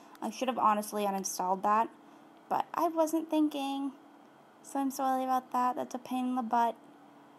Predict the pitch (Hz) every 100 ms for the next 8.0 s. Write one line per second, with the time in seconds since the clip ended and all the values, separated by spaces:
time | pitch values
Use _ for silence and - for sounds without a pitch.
0 | - - 240 233 233 233 226 233 226 -
1 | - - - 254 254 254 254 - 247 240
2 | 233 226 - 220 220 214 214 214 220 208
3 | - 208 220 220 202 202 202 208 214 -
4 | - - - - - - - - - -
5 | - - - - - - - - - -
6 | - - - 349 311 - 262 254 233 247
7 | 269 262 247 233 226 220 226 - 220 220